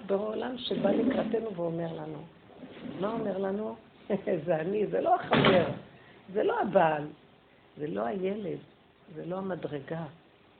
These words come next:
ואת הולכת לך כל העולם שלך, באת לכבוש את העולמות? רגל אני אעקם לך בשתי דקות,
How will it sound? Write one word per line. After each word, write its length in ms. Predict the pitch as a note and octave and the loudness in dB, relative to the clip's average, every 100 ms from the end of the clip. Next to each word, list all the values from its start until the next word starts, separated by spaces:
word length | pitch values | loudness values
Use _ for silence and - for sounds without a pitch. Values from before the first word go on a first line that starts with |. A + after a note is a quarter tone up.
| _ - - - - - - - - - - | _ -20 -20 -20 -20 -20 -20 -20 -20 -20 -12
ואת 220 | F3 E3+ | -10 -6
הולכת 420 | F3+ F3 G3+ A#3 G#3+ | -4 -4 -4 -8 -8
לך 120 | G#3 | -8
כל 200 | - A3 | -2 -2
העולם 360 | A3 G#3+ G3+ G#3 | 0 -2 -2 -4
שלך, 540 | G3+ - F#3 A3+ - E3 | -6 -4 0 -2 -4 -6
באת 180 | F3 F3 | -6 -6
לכבוש 320 | F#3 - E3+ - | -10 -6 -8 -4
את 60 | |
העולמות? 520 | E3+ E3 D#3 F#3+ A#3 - - - - - G#3 - - - A3 - - E3 | -2 -2 -2 -2 -2 -4 -8 -20 -20 -20 -20 -20 -20 -20 -20 -20 -18 -4
רגל 440 | F#3 A#3+ B3 B3+ | 2 2 4 0
אני 200 | G#3+ G3+ | 0 -2
אעקם 280 | F3 - A3+ | -2 -2 -2
לך 120 | G#3 - | -4 -6
בשתי 420 | F#3 - - A3 | -12 -8 0 0
דקות, 380 | G#3 G3 G#3+ | 0 -6 -4